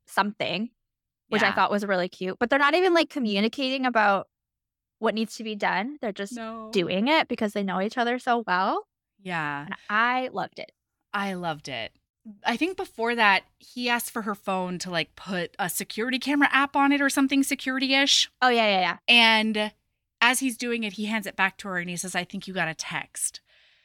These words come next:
Speaker 2: And so she grabs her phone and she looks at it, and Gia has texted, like, "Ooh, is it cold? Is your hot bodyguard keeping you warm?"
Speaker 1: Yeah.
Speaker 2: And she's,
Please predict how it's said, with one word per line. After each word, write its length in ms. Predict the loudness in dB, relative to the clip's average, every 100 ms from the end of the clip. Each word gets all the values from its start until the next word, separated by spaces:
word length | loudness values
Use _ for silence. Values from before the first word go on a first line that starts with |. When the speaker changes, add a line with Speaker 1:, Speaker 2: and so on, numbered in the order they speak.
| _ _
Speaker 2:
And 140 | -8 0
so 460 | 2 4 2 -2 -6
she 540 | -2 0 2 2 0 0
grabs 260 | 2 4
her 100 | 2
phone 360 | 2 6 6 6
and 80 | 2
she 120 | -2
looks 260 | -2 -2 2
at 160 | 2
it, 140 | 4 2
and 180 | -2 -2
Gia 300 | -2 0 0
has 240 | 0 -4
texted, 540 | -4 -4 -4 -6 -8 -6
like, 240 | -6 -6 -4
"Ooh, 300 | -2 -2 -2
is 120 | -2 -4
it 120 | -8
cold? 640 | -6 -2 0 0 -2 -4 -10 -4
Is 160 | 0 2
your 100 | 0
hot 500 | -2 -2 2 2 0 -2
bodyguard 680 | -2 0 0 2 4 4 2
keeping 360 | -2 -2 0
you 140 | -2 -2
warm?" 720 | -2 2 4 4 4 4 2 0
Speaker 1:
Yeah. 260 | 0 0 -2 _ _ _ _ _ _ -6
Speaker 2:
And 180 | -4
she's, 440 | -2 -2 -2 -4